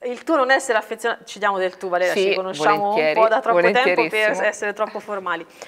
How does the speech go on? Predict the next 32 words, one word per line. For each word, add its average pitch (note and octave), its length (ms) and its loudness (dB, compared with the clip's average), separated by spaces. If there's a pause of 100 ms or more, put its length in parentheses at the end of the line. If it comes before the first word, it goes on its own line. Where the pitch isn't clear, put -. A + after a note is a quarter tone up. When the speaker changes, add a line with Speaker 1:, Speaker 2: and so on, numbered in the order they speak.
(180)
Speaker 1:
Eh, G3+ 720 0
non A#3+ 120 -2
essere C4 240 2
affezionato C4 380 -2
al B3+ 80 0
tema F#3+ 320 2
mi G3 200 -6
piace F3+ 320 0
molto, F3 340 -2
anche G3+ 180 -2
perché F#3+ 400 -2
effettivamente F3+ 640 -4
anche F3 180 -6
secondo F3 240 -10
me F3 120 -8
non E3+ 160 -8
è F3+ 80 -2
su E3+ 180 -8
questo E3 460 -4
che E3 100 -6
le E3 80 -2
donne, D#3+ 540 -4
come E3+ 200 -6
dire, E3 360 -4
scaleranno F3 1000 0
<laughs> - 40 -6
la G3+ 120 2
classifica - 760 -4 (220)
Speaker 2:
No. F#3 120 0
Speaker 1:
nel D#3+ 180 2
farsi - 280 -2
chiamare G3 680 0